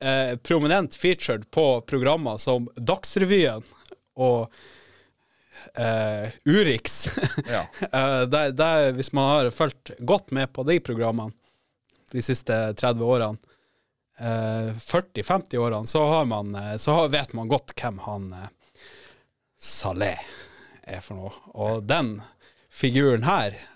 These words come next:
Speaker 1: eh, skal vi stifte nærmere kjennskap. Han er, han er faen meg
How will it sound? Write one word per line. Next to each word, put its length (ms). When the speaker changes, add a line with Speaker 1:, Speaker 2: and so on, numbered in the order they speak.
Speaker 1:
eh, 280
skal 240
vi 160
stifte 520
nærmere 600
kjennskap. 480
Han 260
er, 220
han 200
er 80
faen 220
meg 100